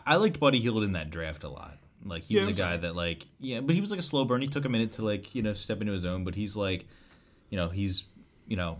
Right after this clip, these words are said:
Speaker 1: developed, like, more of a, uh, a repertoire offensively rather than just being a pure shooter, although he's a great shooter.
Speaker 2: Yeah.
Speaker 1: But, um,
Speaker 2: It's all about volume and percentages with three-point shooters.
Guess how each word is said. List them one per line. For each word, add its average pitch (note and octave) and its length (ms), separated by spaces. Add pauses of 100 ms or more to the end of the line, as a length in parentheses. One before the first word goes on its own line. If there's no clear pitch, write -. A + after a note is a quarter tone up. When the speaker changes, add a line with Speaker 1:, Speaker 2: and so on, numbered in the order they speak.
Speaker 1:
developed, F2+ 400
like, E2 120
more E2 200
of D#2+ 100
a, D2+ 200
uh, D2 180
a E2 40
repertoire D2+ 500
offensively D2 580
rather D2+ 220
than D2+ 180
just C#2+ 140
being C#2+ 180
a C#2 60
pure C#2+ 320
shooter, C#2+ 400
although C#2 140
he's D#2+ 220
a - 20
great - 220
shooter. D#2+ 320 (420)
Speaker 2:
Yeah. B2 180 (100)
Speaker 1:
But, D#2 200
um, C#2+ 480
Speaker 2:
It's D#3+ 160
all F3 140
about C#3 360
volume C#3+ 520
and B2 220
percentages G#2 640 (100)
with A#2 180
three-point A#2 380
shooters. A2+ 320